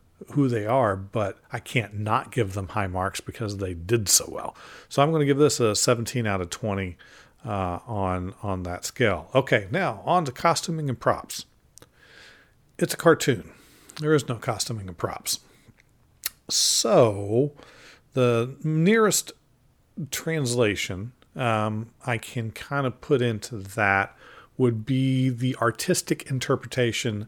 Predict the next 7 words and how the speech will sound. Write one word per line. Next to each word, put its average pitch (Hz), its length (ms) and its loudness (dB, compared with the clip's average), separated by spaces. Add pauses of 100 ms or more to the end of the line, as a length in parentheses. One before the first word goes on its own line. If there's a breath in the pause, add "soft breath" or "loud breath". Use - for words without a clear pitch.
(520 soft breath)
of 139 240 2
the 127 80 -2
characters 104 600 2
from 104 840 -2
the 104 400 -2 (200)
previous 113 460 0
medium. 87 400 -8